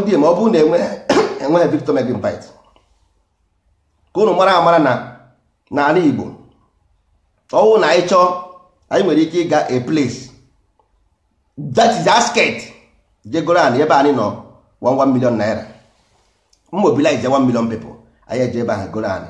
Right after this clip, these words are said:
rụọ ụlọ, develop onye na, na-adị ebiri. Ọ juru eju na Lagos. O, ihe a na-agwa gị juru eju na Abuja,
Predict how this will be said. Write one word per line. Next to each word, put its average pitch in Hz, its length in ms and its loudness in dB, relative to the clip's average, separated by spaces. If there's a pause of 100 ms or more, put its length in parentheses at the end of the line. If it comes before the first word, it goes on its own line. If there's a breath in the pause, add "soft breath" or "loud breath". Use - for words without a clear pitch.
(120)
rụọ 113 140 -6
ụlọ, 98 160 -4
develop 110 400 -8
onye 101 160 -10
na, 104 240 -6
na-adị 117 340 -6
ebiri. 101 260 -12 (720 soft breath)
Ọ 311 200 4
juru 247 160 4
eju 220 100 2
na 233 100 2
Lagos. 208 360 2 (840)
O, - 180 2
ihe 285 100 4
a 262 140 2
na-agwa 226 240 2
gị 220 80 0
juru 156 180 0
eju 160 120 0
na 165 140 2
Abuja, 143 280 -4